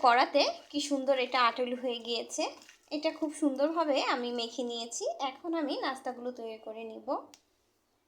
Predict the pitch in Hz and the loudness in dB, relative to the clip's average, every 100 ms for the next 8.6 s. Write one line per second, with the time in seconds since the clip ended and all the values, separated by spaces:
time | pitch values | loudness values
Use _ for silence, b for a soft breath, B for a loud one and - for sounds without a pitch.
0 | _ _ _ _ _ _ _ _ _ _ | _ _ _ _ _ _ _ _ _ _
1 | _ _ _ - 302 359 277 311 370 277 | _ _ _ 6 10 12 12 12 12 10
2 | - 330 349 339 339 339 330 320 302 311 | 8 8 8 8 8 8 10 10 10 10
3 | 339 523 403 294 294 269 247 233 240 247 | 10 10 10 8 8 4 8 8 8 4
4 | 269 240 233 233 233 403 494 494 277 254 | 6 4 4 2 6 6 6 8 6 8
5 | 269 233 226 269 285 277 277 277 285 226 | 6 8 8 8 6 6 8 8 6 6
6 | 415 285 254 226 226 226 226 240 220 220 | 6 6 2 2 0 0 0 0 2 2
7 | 208 285 453 294 262 269 254 254 415 269 | 4 4 4 4 6 4 2 2 4 4
8 | 247 247 254 247 220 208 | 4 2 0 2 4 4